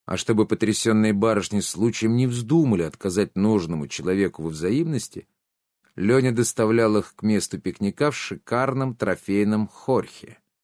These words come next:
Машину он арендовал за сумасшедшие деньги у знакомого механика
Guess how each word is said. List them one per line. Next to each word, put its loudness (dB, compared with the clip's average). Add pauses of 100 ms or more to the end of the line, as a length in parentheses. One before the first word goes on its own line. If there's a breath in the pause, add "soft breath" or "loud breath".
(240)
Машину 0
он 0
арендовал 4
за -2
сумасшедшие -2
деньги 0
у 2
знакомого 0
механика -2